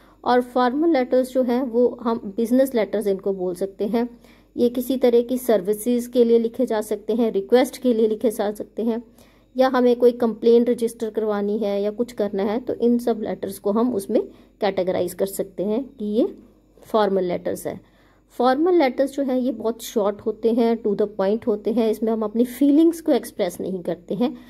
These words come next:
ये फीलिंग्स जो हैं हम वो सिर्फ इनफॉर्मल लेटर्स में ही एक्सप्रेस करते हैं। तो फॉर्मल लेटर्स जो हैं ये एडिटर को लिखे जा सकते हैं, न्यूज़पेपर एडिटर, एडिटर्स को, या फिर आप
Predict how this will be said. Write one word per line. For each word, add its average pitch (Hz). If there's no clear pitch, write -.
ये 269
फीलिंग्स 285
जो 302
हैं 277
हम 262
वो 233
सिर्फ 294
इनफॉर्मल 214
लेटर्स 196
में 185
ही 294
एक्सप्रेस 190
करते 196
हैं। -
तो 277
फॉर्मल 254
लेटर्स 240
जो 247
हैं 233
ये 226
एडिटर 208
को 247
लिखे 240
जा 226
सकते -
हैं, 220
न्यूज़पेपर 208
एडिटर, 208
एडिटर्स 208
को, 208
या 233
फिर 240
आप 220